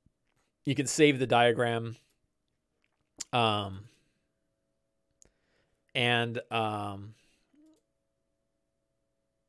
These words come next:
uh, I guess it won't let me,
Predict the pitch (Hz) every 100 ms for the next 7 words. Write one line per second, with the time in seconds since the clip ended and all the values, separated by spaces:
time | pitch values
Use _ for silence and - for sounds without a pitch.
0 | - - 113 104 101 101 98 95 92 -
1 | - - - _ _ _ _ _ _ _
2 | _ _ - - 120 113 113 104 104 113
3 | 104